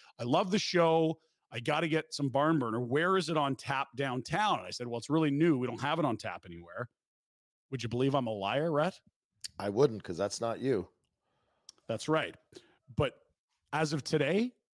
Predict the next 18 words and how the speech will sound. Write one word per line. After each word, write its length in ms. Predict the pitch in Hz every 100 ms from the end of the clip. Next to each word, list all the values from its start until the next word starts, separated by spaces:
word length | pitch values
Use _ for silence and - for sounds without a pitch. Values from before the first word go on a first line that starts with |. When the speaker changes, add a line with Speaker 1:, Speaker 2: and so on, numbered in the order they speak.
| -
Speaker 1:
we 140 | 135
do 220 | 123 151 151
have 220 | 123 110
the 60 |
beer, 360 | 104 107 78 76 _ _ _
the 80 | 117
Barn 240 | 117 131
Burner 160 | 151 165
Blonde, 420 | 151 139 127 117 _
on 180 | 107 123
tap 340 | 131 110 113 - _
downtown. 460 | 110 98 95 80 67 _ _ _ _
Can 120 | - 147
you 60 |
believe 280 | 147 139 110
this? 280 | 69 - - _ _ _ _ _ _
I'm 80 | 123
serious. 560 | 190 180 95 - -